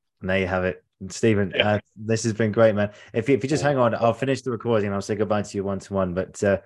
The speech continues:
Speaker 1: wow,
Speaker 2: Cool.
Speaker 1: what a great first episode of twenty twenty-three. Uh, guys, thank you for watching. Thank you for listening. Thank you for tuning in. Happy New Year once again. Hope twenty twenty-three is, twenty twenty-three is your year. This has been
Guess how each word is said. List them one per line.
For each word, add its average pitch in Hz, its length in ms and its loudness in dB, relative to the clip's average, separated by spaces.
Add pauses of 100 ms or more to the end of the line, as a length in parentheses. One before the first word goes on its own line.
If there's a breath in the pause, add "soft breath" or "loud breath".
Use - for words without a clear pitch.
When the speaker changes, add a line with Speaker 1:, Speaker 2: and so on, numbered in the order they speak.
(400 soft breath)
Speaker 1:
wow, 104 160 4
Speaker 2:
Cool. 95 80 0
Speaker 1:
what 127 160 6
a 127 40 4
great 117 420 0 (100)
first 113 220 -2
episode 101 240 -2
of 90 60 -4
twenty 98 260 -6
twenty-three. 95 560 0
Uh, 101 360 0
guys, 98 480 0
thank 113 200 -6
you 107 80 -12
for 104 140 -6
watching. 98 420 2
Thank 101 240 -6
you 95 80 -10
for 107 60 -2
listening. 101 380 0 (420 loud breath)
Thank 120 160 4
you 113 80 -4
for 113 60 -2
tuning 113 340 0
in. 98 220 2 (100)
Happy 120 280 0
New 113 140 2
Year 107 240 4
once 104 300 -4
again. 98 340 -2 (400 soft breath)
Hope 107 160 -2
twenty 107 220 0
twenty-three 101 480 2
is, 90 200 0 (140)
twenty 120 320 2
twenty-three 101 500 2
is 92 140 0
your 101 140 2
year. 98 280 0 (400 loud breath)
This 131 140 0
has 120 140 -2
been 113 440 6